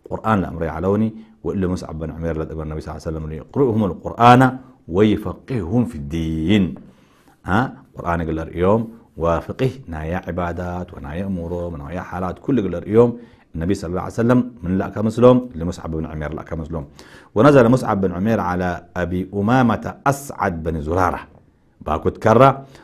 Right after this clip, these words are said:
ونشط في نشر الإسلام. وبينما هما في بستان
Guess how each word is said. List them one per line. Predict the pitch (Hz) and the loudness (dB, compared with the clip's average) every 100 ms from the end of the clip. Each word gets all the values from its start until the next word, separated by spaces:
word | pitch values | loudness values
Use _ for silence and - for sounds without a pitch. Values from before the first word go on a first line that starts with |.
| - | -14
ونشط | - 98 143 120 104 | -2 4 4 4 -2
في | 95 - | -4 -4
نشر | 82 - 85 | -6 -6 -10
الإسلام. | - - 92 98 87 73 | -10 0 4 6 4 -2
وبينما | 78 82 87 95 | -6 -4 -2 0
هما | 95 131 117 | 2 4 4
في | 92 87 | 2 -4
بستان | 85 - - 90 85 80 | -8 -10 -4 -2 0 -4